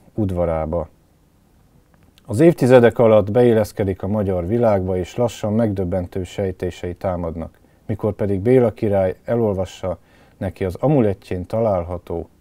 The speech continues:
jeleket, vitathatóvá válik számára származása, talán magyar ősei lehettek, s felébred benne a lelkiismeret.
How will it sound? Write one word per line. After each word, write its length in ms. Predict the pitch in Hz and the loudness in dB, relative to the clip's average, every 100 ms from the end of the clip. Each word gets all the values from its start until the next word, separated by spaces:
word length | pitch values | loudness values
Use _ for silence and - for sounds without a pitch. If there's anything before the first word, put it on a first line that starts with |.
| _ | _
jeleket, 600 | 85 85 87 110 117 - _ _ _ _ _ _ - | -8 -6 -6 -8 -8 -10 _ _ _ _ _ _ 0
vitathatóvá 880 | 170 175 113 - 104 101 92 92 | 0 2 -2 -2 -4 -4 -2 -4
válik 360 | 90 110 101 87 | -2 -2 -2 -4
számára 720 | - 113 117 107 95 90 82 _ _ | -6 -4 -2 0 0 -2 -4 _ _
származása, 920 | - 127 117 104 98 90 - 95 82 _ _ _ _ _ _ | -6 -2 0 0 0 -4 -6 -10 -10 _ _ _ _ _ _
talán 240 | 113 104 | -2 0
magyar 300 | 113 131 110 | 2 2 4
ősei 400 | 107 107 - 95 | 2 0 -4 -6
lehettek, 600 | 92 98 98 - 95 - _ _ _ _ | -4 -6 -6 -8 -10 -10 _ _ _ _
s 100 | - | -8
felébred 500 | 117 113 87 87 85 | -4 -2 -2 -6 -8
benne 300 | 90 87 - | -8 -10 -10
a 120 | 85 | -10
lelkiismeret. 880 | 85 82 - 85 - 85 80 - | -10 -12 -14 -16 -16 -16 -16 -18